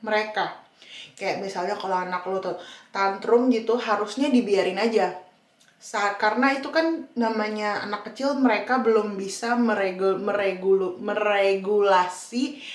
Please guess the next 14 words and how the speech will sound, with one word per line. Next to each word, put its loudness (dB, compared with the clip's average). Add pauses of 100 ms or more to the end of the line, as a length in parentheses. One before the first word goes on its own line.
(140)
emosinya -4
kan. -4
Gak 0
usah 0
anak -2
kecil, -10
kita -6
aja -4
belum 0
bisa -4
meregulasi -6
u-, -8 (160)
emosi, -4 (320)
kan. 0